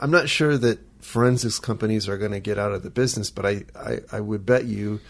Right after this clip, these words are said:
that forensics companies are going to be hesitant to walk out of an engagement like this, assuming, assuming that, you know, this suit is successful, just for a second. Um,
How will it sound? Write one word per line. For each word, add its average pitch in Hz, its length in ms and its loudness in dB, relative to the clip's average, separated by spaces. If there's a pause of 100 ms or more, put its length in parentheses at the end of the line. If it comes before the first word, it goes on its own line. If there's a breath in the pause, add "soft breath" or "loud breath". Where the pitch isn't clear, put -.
(640 soft breath)
that 107 220 -4
forensics 120 540 2
companies 107 600 0 (120)
are 107 320 0
going 117 340 2
to 120 80 -4
be 110 160 0
hesitant 113 560 0
to 110 100 -2
walk 107 320 2
out 107 300 0 (160)
of 95 320 -8
an 107 120 -4
engagement 104 540 -2
like 98 160 -4
this, - 200 -4
assuming, 110 680 2 (640 soft breath)
assuming 117 680 2
that, 104 220 -4
you 107 120 -6
know, 104 80 -4
this 104 180 -2
suit - 480 0 (440)
is 107 160 -4
successful, - 720 -6
just - 200 -14
for 90 100 -8
a 90 60 -6
second. 101 360 -6 (720 loud breath)
Um, 101 340 0